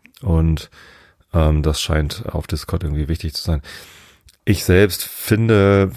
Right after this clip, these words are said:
wir sollten, also ich, ich tausche mich da gern mit euch aus und, ähm, ich finde das alles ganz nett da.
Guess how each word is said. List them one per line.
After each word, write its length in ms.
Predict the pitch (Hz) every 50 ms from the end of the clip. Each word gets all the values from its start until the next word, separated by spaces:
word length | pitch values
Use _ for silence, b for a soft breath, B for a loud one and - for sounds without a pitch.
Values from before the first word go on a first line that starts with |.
| - -
wir 460 | - 87 87 87 87 87 87 90 90
sollten, 880 | 80 - 73 78 85 85 87 95 92 - 90 87 87 85 85 87 - - - -
also 380 | - 90 85 76 78 82 78 76 -
ich, 240 | - - - - -
ich 80 | 85
tausche 280 | - - 87 95 101 -
mich 80 | 101 -
da 100 | 82 80
gern 260 | 73 85 90 113 123
mit 140 | 117 - -
euch 260 | 82 82 - - -
aus 320 | 120 131 147 151 - -
und, 380 | - - 98 92 92 - - -
ähm, 400 | - 87 90 87 87 85 85 87 - B B B B B B B
ich 80 | B -
finde 120 | - 98 90
das 80 | -
alles 200 | 87 85 78 -
ganz 200 | - 85 78 -
nett 200 | 95 110 - -
da. 220 | 120 120 120 123